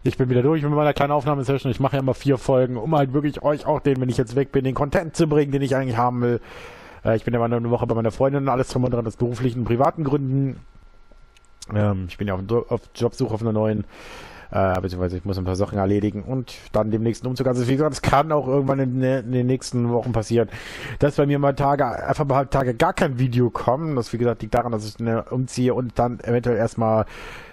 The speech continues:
eine Weile warten muss und dann irgendwann wieder, wenn ich Internet habe, dann irgendwann wieder auch mit dem Let's Playen anfangen werde. Seht es mir bitte dann irgendwann auch mal nach, nur dass ihr jetzt schon mal Bescheid wisst. So, ähm,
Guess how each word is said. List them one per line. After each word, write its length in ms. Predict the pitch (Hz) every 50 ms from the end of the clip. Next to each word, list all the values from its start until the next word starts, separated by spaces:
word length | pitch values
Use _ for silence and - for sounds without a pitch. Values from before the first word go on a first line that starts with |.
| - -
eine 80 | 113
Weile 160 | 123 120 120 110
warten 280 | 117 127 - - 131
muss 160 | 127 123 -
und 60 | 120 117
dann 200 | 127 131 139 - - -
irgendwann 400 | 165 165 165 170 151 139 143 143
wieder, 180 | 143 139 139 131
wenn 100 | 135 127
ich 100 | 113 135
Internet 340 | 143 131 127 131 131 -
habe, 240 | 123 127 123 127 127
dann 140 | 123 123 110
irgendwann 220 | 117 139 135 135
wieder 120 | 127 131 135
auch 60 | 120
mit 80 | 123 123
dem 100 | 120 117
Let's 160 | 117 - -
Playen 240 | - 120 123 120 113
anfangen 640 | 110 110 107 110 107 - - - 117 110 110 110
werde. 340 | 113 113 110 110 110 113 107 104
Seht 120 | 113 123
es 120 | 131 - -
mir 80 | 127
bitte 160 | 117 117 120 110
dann 120 | 113 107
irgendwann 380 | - - 143 139 147 147 135 117
auch 80 | 120
mal 180 | 117 120 120 113
nach, 300 | 110 101 101 104 107 104
nur 100 | 110 104
dass 120 | 101 98
ihr 60 | 98
jetzt 120 | 92 90 -
schon 100 | - 95
mal 100 | 90 87
Bescheid 280 | 95 - - 85 80 - -
wisst. 160 | 92 87 - - - - - - - - - - - - - - - - -
So, 540 | - 127 123 139 226 294 269 - - - - -
ähm, 840 | - 180 196 208 208 208 214 208 208 208 208 208 214 220 220 226